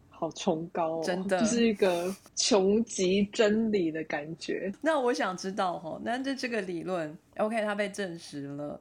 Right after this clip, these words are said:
Speaker 2: 它对实际上应用上面会有什么帮助吗？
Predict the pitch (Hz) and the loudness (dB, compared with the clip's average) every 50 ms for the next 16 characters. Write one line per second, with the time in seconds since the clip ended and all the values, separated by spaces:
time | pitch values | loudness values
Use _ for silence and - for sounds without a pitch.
0 | _ _ - - 196 185 196 196 196 190 180 175 175 - - 156 156 175 175 175 | _ _ -12 -10 -8 -4 -2 -2 -2 -2 -2 -6 -8 -10 -10 -10 -10 -10 -8 -6
1 | 190 180 165 147 - 170 160 156 156 151 147 143 - 175 151 143 143 147 151 143 | -6 -6 -6 -6 -8 -10 -10 -10 -10 -12 -12 -12 -12 -12 -12 -12 -12 -12 -12 -12
2 | - - 190 _ _ _ _ _ _ _ _ _ - - 220 196 185 180 180 175 | -12 -14 -16 _ _ _ _ _ _ _ _ _ -6 -2 -2 -2 -2 -4 -4 -8
3 | 156 143 139 - 151 151 156 156 - 165 151 135 - - - - 208 | -10 -10 -8 -10 -10 -10 -10 -14 -12 -12 -12 -12 -14 -14 -14 -16 -16